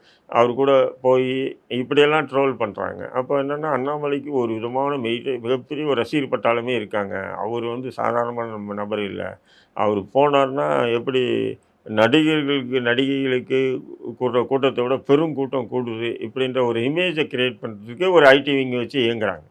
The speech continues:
புரியுதுங்களா? ஆனா பெரும்பாலும் வந்து தமிழக மக்களே வந்து பார்த்தீங்கன்னு சொன்னா, இவருக்கு வந்து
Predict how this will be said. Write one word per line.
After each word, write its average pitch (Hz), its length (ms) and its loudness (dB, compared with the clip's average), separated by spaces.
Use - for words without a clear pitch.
புரியுதுங்களா? 98 480 -4
ஆனா 127 180 2
பெரும்பாலும் 165 560 2
வந்து 156 260 -4
தமிழக 135 320 0
மக்களே 127 400 0
வந்து 117 220 -4
பார்த்தீங்கன்னு 98 380 -4
சொன்னா, 123 400 -4
இவருக்கு 123 380 -2
வந்து 123 200 -2